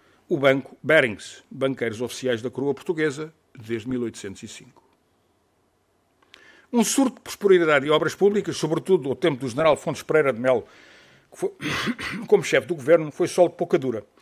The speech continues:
E em mil oitocentos e noventa já o país estava novamente em bancarrota. E as fronteiras dos territórios portugueses em África necessitavam ficar definidas,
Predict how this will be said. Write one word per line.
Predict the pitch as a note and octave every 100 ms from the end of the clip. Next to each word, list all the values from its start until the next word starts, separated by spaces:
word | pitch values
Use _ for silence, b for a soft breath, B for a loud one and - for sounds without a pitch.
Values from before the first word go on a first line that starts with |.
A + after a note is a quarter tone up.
| B B B
E | F3
em | G#3
mil | A#3 A#3
oitocentos | - F3+ D3+
e | F3+
noventa | E3+ F#3+ F3
já | F3+
o |
país | D3 D#3+
estava | E3+ F3 E3+
novamente | D#3+ D3 D3 C#3+
em | D3+
bancarrota. | C#3 A2+ G#2 - _ _ _ _ _ B B B B B
E | G3+
as | B3
fronteiras | - A#3+ G#3+ D#3+ D3+ D3 - _ _ _ _ _ _ _ _
dos | E3 -
territórios | E3+ F3 A3+ A3
portugueses | - - D#3 D3+ C3
em | B2
África | A#2 - B2 C#3
necessitavam | C#3 - F3 F#3+ F#3+
ficar | G3 F#3 G3 F#3+
definidas, | - F#3+ F#3+ B2+ F#2+